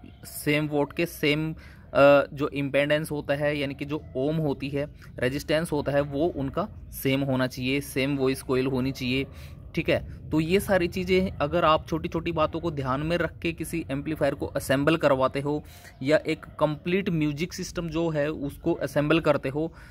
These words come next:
तो जो आपकी साउंड क्वालिटी है वो काफ़ी इम्प्रूव हो जाएगी। यहीं पे कुछ बंदे मतलब कहीं ना कहीं कमी छोड़ते हैं। जैसे मान लो एम्पलीफायर आपने हैवी बनवा लिया,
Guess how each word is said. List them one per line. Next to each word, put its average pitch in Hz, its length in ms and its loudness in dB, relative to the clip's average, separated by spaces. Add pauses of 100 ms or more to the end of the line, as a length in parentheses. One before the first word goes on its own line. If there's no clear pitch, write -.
(160)
तो 147 80 0
जो 151 120 0
आपकी 139 400 0
साउंड 147 320 -4
क्वालिटी 135 380 0
है 156 80 -2
वो 143 180 -2
काफ़ी 131 440 -4 (100)
इम्प्रूव 117 380 -2 (180)
हो 131 100 2
जाएगी। 110 380 0 (540)
यहीं 160 320 4
पे 208 360 4 (120)
कुछ 190 200 -2
बंदे 185 600 0 (340)
मतलब 156 360 -4
कहीं 165 260 -2
ना 170 60 -4
कहीं 170 180 -2
कमी 165 220 -4
छोड़ते 151 340 0
हैं। 175 120 -2
जैसे 170 220 0
मान 160 220 2
लो 165 160 0
एम्पलीफायर 151 560 2
आपने 156 220 0
हैवी 139 300 4
बनवा 143 300 2
लिया, 147 260 0